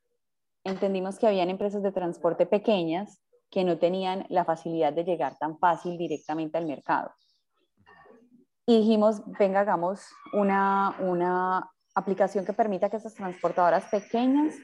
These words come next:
puedan ser visibilizadas en el mercado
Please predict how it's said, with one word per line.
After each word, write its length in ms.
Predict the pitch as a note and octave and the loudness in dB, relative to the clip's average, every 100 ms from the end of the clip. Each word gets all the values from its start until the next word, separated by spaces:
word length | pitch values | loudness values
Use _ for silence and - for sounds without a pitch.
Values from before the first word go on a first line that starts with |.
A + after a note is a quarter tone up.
| _ _ - _ _ _ _ _ _ _ _ _ _ _ _ | _ _ -20 _ _ _ _ _ _ _ _ _ _ _ _
puedan 320 | G#3+ G#3+ G#3 G#3 | 2 4 4 0
ser 160 | A3 | -2
visibilizadas 840 | G#3 A3 G#3+ F#3 F3 E3+ E3+ F3 G#3 | -2 -2 -2 -2 -4 -2 0 0 -2
en 80 | |
el 100 | F#3+ | -4
mercado 680 | E3 D#3+ - A3 A#3+ C4 C4+ | -4 -6 -2 2 2 0 -6